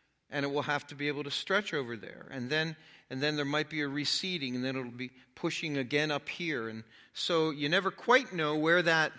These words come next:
carbon dioxide is going to go and how it's gonna push, but you have to be, if you're a wineskin, you have to be prepared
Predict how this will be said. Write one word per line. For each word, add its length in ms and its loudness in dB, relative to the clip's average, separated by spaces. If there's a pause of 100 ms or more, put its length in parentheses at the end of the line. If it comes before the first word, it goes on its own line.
(1600)
carbon 320 4
dioxide 680 4
is 140 -6
going 240 -2
to 80 -6
go 360 4
and 100 0
how 180 0
it's 140 -6
gonna 200 -6
push, 400 -4
but 120 -4
you 100 -4
have 320 0
to 140 -14
be, 240 -2
if 160 -6
you're 100 -4
a 60 -4
wineskin, 760 4
you 140 -4
have 200 0
to 80 -12
be 160 -6
prepared 760 4